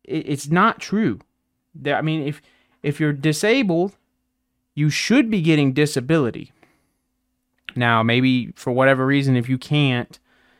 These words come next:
then that's a, I mean, yeah, that's a problem, but I'm just saying,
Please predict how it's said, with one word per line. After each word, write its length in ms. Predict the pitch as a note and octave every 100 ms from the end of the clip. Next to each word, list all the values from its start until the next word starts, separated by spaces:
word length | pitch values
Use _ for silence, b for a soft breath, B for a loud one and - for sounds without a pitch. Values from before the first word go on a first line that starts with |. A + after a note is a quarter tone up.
| _ _ _ _ _ _
then 140 | C3
that's 200 | B2+ C3+
a, 160 | B2+ F#2
I 80 | A#2+
mean, 300 | B2 A#2 G#2+ - - _ _ -
yeah, 240 | D3 D3+
that's 200 | C#3 C#3
a 40 | C3
problem, 680 | - D3+ C#3 A2+ A2 G#2+
but 340 | A#2 A2+ G#2+ -
I'm 120 | A#2+
just 200 | A2 A#2
saying, 540 | - B2+ B2 A#2 A2